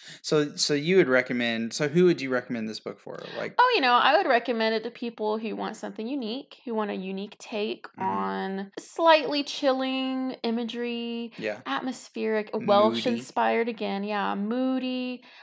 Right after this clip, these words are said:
Speaker 2: I mean, if you're loving that medieval, and it is a journey type of story, too.
Speaker 1: Is it kind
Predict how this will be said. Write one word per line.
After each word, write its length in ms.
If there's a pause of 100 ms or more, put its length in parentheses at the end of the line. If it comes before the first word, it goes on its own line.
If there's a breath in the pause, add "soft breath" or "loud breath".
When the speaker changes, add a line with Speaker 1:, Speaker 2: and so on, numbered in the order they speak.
Speaker 2:
I 80
mean, 140
if 180
you're 100
loving 300
that 180
medieval, 640
and 120
it 80
is 140
a 80
journey 640
type 400
of 140
story, 420
too. 480 (240 soft breath)
Speaker 1:
Is 140
it 80
kind 100